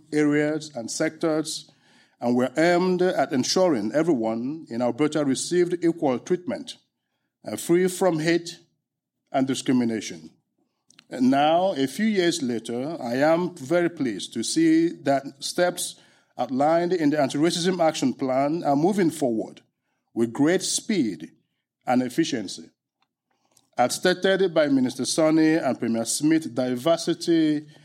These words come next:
is Alberta's strength. And Alberta's United Conservative Government will do everything in our power to ensure and continue, uh, to build communities that welcome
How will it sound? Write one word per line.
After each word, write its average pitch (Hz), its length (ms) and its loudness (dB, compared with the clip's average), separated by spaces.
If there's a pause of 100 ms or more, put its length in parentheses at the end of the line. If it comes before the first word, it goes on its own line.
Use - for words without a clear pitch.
(280)
is 123 160 -4
Alberta's 131 520 0
strength. 110 500 -6 (800)
And 120 120 0
Alberta's 170 600 2
United 165 360 2
Conservative 156 580 0
Government 110 680 -2
will 120 200 0
do 156 240 0
everything 185 540 2
in 156 160 4
our 151 180 4
power 123 520 0
to 123 120 -10
ensure 123 560 -4 (720)
and 120 180 0
continue, 123 580 0 (720)
uh, 113 120 -4
to - 120 -6
build 170 760 0 (120)
communities 160 680 2
that 131 140 0
welcome 165 720 0